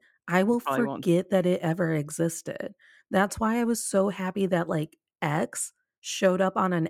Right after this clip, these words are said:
Speaker 1: ad in,
Speaker 2: <laughs>
Speaker 1: on my T V 'cause I was like,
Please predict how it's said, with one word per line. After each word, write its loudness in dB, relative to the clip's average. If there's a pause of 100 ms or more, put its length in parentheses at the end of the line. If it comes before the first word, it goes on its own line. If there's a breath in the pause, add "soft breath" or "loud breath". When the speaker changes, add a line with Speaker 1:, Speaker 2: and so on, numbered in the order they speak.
Speaker 1:
ad -2 (460 loud breath)
in, 4
Speaker 2:
<laughs> 12
Speaker 1:
on 12
my 12
T 12
V 12 (380)
'cause 2
I 6
was 2
like, 10